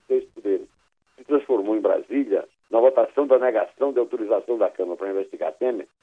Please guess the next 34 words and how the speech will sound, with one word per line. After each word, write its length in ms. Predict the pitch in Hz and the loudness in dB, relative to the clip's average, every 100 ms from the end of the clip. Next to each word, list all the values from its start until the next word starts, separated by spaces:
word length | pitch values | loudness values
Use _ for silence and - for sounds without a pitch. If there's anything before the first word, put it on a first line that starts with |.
| - | -10
pedida 280 | 294 302 - | -8 -4 -6
por 140 | - | -4
Janot 300 | - 98 123 | -4 0 2
ao 80 | 107 | 2
Supremo, 480 | - - 156 139 - _ _ _ | 0 0 2 2 -2 _ _ _
chegou 580 | - 170 311 415 427 - - | 2 4 8 8 8 4 0
a, 300 | 135 - 147 | -2 0 -2
a 20 | |
transformar 760 | 170 175 - 139 156 165 190 | 0 -2 2 2 4 2 2
a 80 | 143 | 0
praça 580 | - 143 185 151 - - _ _ - | 0 2 2 2 -6 -12 _ _ 0
numa 160 | 185 | 2
espécie 440 | 180 - 185 185 160 | 2 2 2 2 0
de 80 | |
puxadinho 960 | - 208 226 - 170 131 - 220 214 190 | -6 -4 -6 2 2 2 -4 -4 -2 2
da 120 | 196 | 2
papuda, 560 | 190 151 - 135 117 76 | 4 2 2 0 0 -2
né? 140 | 95 - _ _ _ | -10 -12 _ _ _
O 140 | - 320 | 2 4
Globo 380 | 302 233 226 180 | 6 6 6 2
tá 180 | 147 | 2
dando 320 | 107 147 131 110 | 2 0 0 0
hoje, 220 | 160 127 | 0 0
eu 60 | |
tava 240 | 120 131 113 | 0 0 0
vendo 200 | 127 117 | 0 0
agora 300 | 92 110 95 | 2 2 0
aqui 200 | - 107 | -6 -8
no, 120 | 87 - - | -8 -14 -18
no, 80 | - _ _ _ _ _ _ _ - | -20 _ _ _ _ _ _ _ 2
que 80 | |
o, 240 | 180 165 165 | 4 6 2
o 60 | |
deputado, 840 | 165 180 170 - 208 214 - 131 | 4 2 2 0 2 4 2 -4